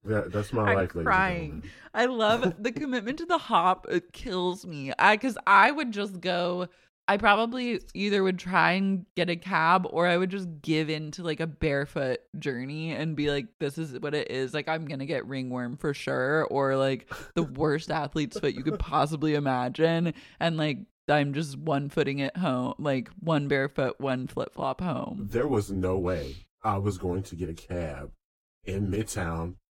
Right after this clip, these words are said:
Speaker 1: at one o'clock in the morning <laughs> as a black man. That was not going to happen for me.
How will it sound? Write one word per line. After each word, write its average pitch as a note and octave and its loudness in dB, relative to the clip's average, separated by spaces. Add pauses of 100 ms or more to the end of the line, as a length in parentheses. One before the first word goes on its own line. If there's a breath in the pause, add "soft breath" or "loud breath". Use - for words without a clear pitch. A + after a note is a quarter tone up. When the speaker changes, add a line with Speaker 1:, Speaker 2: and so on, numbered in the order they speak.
(180)
Speaker 1:
at G2 -2 (400)
one C3+ 0
o'clock - 2
in G2 -8
the G#2+ 2
morning - -6 (180)
<laughs> - -14
as B2 6
a A#2+ 4
black B2 0
man. F#2 -4 (180)
That C#3+ 8
was A#2 6
not G#2+ 4
going G#2+ 0
to F#2+ -6
happen E2+ -4
for - -12
me. - -14